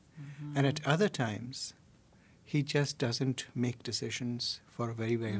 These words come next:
Speaker 2: long
Speaker 1: Mm-hmm.
Speaker 2: time.
Speaker 1: Mm-hmm.
Speaker 2: And, and for the second category of decisions, very often just by not making the decision, the need to make the decision goes away.
Speaker 1: Mm-hmm.
Speaker 2: Did, did you
Speaker 1: Mm-hmm.
Speaker 2: find that in your study as well?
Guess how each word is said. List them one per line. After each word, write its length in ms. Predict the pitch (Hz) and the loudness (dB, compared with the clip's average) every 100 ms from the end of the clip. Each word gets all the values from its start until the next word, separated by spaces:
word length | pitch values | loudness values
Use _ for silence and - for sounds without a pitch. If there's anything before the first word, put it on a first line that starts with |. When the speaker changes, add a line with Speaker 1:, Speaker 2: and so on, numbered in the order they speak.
| 98 | -2
Speaker 2:
long 120 | 101 101 | -2 -2
Speaker 1:
Mm-hmm. 140 | 131 | 0
Speaker 2:
time. 160 | 123 95 | 0 -2
Speaker 1:
Mm-hmm. 640 | - - - - - 135 | -8 -10 -10 -12 -2 2
Speaker 2:
And, 160 | 131 131 | 2 2
and 300 | - 131 127 123 - - - - | 0 4 4 2 -2 -18 -18 0
for 120 | 143 | 2
the 100 | 127 - | 4 2
second 240 | 214 277 233 - | 2 4 4 4
category 420 | 156 147 131 127 123 | 2 4 4 6 4
of 40 | 110 | 2
decisions, 800 | 113 - 120 - 104 - - - - - - - - - - | -2 -2 -2 -4 -10 -10 -12 -12 -18 -20 -20 -20 -20 -20 -6
very 240 | 127 139 170 143 | 4 6 6 4
often 260 | 143 - 135 160 | 4 4 4 4
just 140 | 165 - | 2 2
by 60 | |
not 360 | 131 131 147 - | 4 4 2 4
making 300 | 139 151 175 160 | 2 4 2 2
the 60 | |
decision, 500 | 123 123 143 - 123 | 2 2 2 2 2
the 100 | 117 | 2
need 360 | 117 127 170 180 - | 4 6 6 4 2
to 100 | 151 | 4
make 200 | 127 131 127 | 6 4 2
the 80 | 127 | 0
decision 520 | 123 113 120 - 113 | 2 2 0 0 0
goes 220 | 107 110 | 0 0
away. 280 | 101 104 101 | 0 0 -2
Speaker 1:
Mm-hmm. 580 | 196 196 202 208 214 240 | -2 -4 -6 -6 -4 0
Speaker 2:
Did, 100 | 190 | 2
did 120 | - 165 | 4 2
you 80 | 202 | 2
Speaker 1:
Mm-hmm. 140 | - | 2
Speaker 2:
find 160 | 190 190 | 0 0
that 240 | 190 196 | -2 0
in 80 | 180 | 2
your 160 | 165 175 | 4 4
study 340 | - 175 180 | 4 4 4
as 100 | 175 | 4
well? 160 | 156 175 | 2 -2